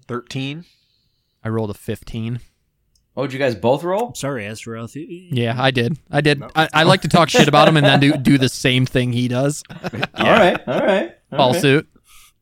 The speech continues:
Speaker 4: Okay. Uh, man. Um, it, so w-, how do you guys do that, though? Are you, like,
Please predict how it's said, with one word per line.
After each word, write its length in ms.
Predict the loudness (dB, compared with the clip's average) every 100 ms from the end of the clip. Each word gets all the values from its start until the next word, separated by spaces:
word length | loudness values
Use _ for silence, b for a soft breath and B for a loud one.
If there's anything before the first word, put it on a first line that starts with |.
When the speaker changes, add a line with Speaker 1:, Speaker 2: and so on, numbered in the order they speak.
| _ B B B -6
Speaker 4:
Okay. 360 | -4 -2 -4 -8 _ _ _ _ _ _ _ _ _ -4
Uh, 420 | -2 -2 -2 -2
man. 400 | -2 0 0 -4 -6 -2
Um, 560 | 0 2 0 -2 -6 b b b b -8
it, 140 | -8 -6 -8
so 460 | -2 2 4 2 0
w-, 400 | -4 -4 -6 -6
how 180 | 0
do 80 | 0
you 60 | 0
guys 240 | -2 -2
do 160 | -4 -2
that, 220 | -4 -4
though? 240 | -6 -6
Are 120 | -6 -4
you, 180 | -2
like, 300 | -2 -4 -8